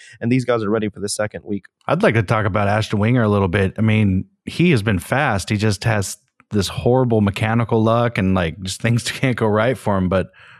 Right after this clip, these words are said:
Speaker 2: what was his top finish last week?
Speaker 1: So Ashton Winger,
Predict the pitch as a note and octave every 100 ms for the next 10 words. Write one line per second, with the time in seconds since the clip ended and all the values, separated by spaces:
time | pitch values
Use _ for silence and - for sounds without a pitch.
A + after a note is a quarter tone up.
0 | _ - D3+ D#3+ D#3+ F3 D3+ - D#3+ D#3
1 | D#3+ D#3 D#3+ D#3 - - - F3 D3 C#3
2 | D#3 D#3+ C3 C#3+ C3+ A#2+